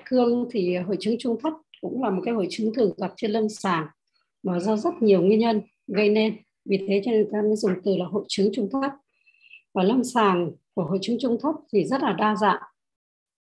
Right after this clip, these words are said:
và thường là phát hiện muộn khi có dấu hiệu chèn ép trung thất hoặc là chèn ép các cái tạng lân cận.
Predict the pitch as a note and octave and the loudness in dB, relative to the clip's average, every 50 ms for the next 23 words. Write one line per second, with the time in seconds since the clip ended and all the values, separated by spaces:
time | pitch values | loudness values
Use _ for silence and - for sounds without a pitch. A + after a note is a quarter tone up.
0 | _ _ - - F#3 F#3+ F#3 F3 F3 F3 E3 - - _ _ _ _ _ _ _ | _ _ -6 0 2 2 2 2 0 -4 -8 -12 -18 _ _ _ _ _ _ _
1 | _ _ _ _ _ _ - - B3 A#3+ A3 G3 F#3 E3 - - - _ _ - | _ _ _ _ _ _ -2 2 4 6 6 6 4 2 0 -6 -14 _ _ -2
2 | G3 F#3 F#3 F3+ F3 F3 E3+ E3+ E3+ E3+ E3 - _ _ _ _ _ _ _ _ | 0 0 2 0 0 -4 -6 -6 -6 -6 -8 -8 _ _ _ _ _ _ _ _
3 | _ _ - C4+ D#4+ D#4 D4 G#3+ F#3+ G3+ F#3 F#3 F#3+ F#3+ - - _ _ _ _ | _ _ -4 -2 -2 2 2 2 4 4 2 2 2 0 -2 -12 _ _ _ _
4 | _ _ _ _ _ _ _ _ - - - B3+ B3 A3+ A3 A3 G#3+ - - G3 | _ _ _ _ _ _ _ _ -16 0 2 4 4 4 2 0 -2 0 0 0
5 | G3+ G#3 A3 G#3+ A3+ B3+ G#3 - - - C#4+ A#3 - - - A3 G3+ F3+ F3+ A3 | 2 2 2 2 4 2 2 2 0 -6 -10 -12 -8 -2 0 2 2 4 4 2
6 | C4+ D#4 D#4 - _ _ _ _ _ _ - - A#3+ G#3+ G#3 - D4+ D#4 D#4 D#4 | 2 0 -2 -4 _ _ _ _ _ _ -4 -2 0 0 2 0 0 0 0 -4
7 | D4+ D4+ _ - G#3 F3 - - F#3 - - G#3 F#3+ F#3 F#3 A#3 C#4+ C4+ - - | -8 -8 _ -6 -6 -6 -6 -6 -10 -6 -4 -4 -2 -2 -2 -2 -4 -6 -4 -4
8 | A#3+ A#3 - C4 B3+ - _ _ _ _ _ - F#3 - A3+ A#3 A3 A3 G#3 - | -4 -4 -4 -6 -10 -10 _ _ _ _ _ -2 -2 -2 0 -4 -4 -4 -6 -6
9 | - - E3 | -4 -6 -6